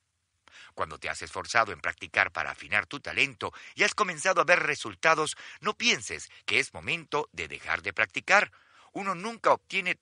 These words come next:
todo su potencial solo. Puede continuar esforzándose para obtenerlo, y eso significa que la práctica continúa. El amigo de Charles Swindoll,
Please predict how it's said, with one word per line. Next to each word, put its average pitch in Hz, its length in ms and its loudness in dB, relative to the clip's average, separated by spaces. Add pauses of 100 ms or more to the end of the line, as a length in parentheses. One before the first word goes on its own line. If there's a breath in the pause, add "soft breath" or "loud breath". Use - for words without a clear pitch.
todo 208 240 0
su 160 140 -8
potencial 117 640 -2
solo. - 760 -4 (120)
Puede 104 260 -4
continuar 117 480 -6
esforzándose 139 720 0
para 135 160 4
obtenerlo, 117 580 -2 (260 loud breath)
y 165 160 0
eso 139 200 0
significa 165 640 -2 (240 loud breath)
que 131 120 4
la 101 120 0
práctica - 680 0 (280 loud breath)
continúa. 101 760 -4 (800)
El 139 100 2
amigo 208 260 0
de 135 140 -2
Charles 110 420 2
Swindoll, 92 640 -10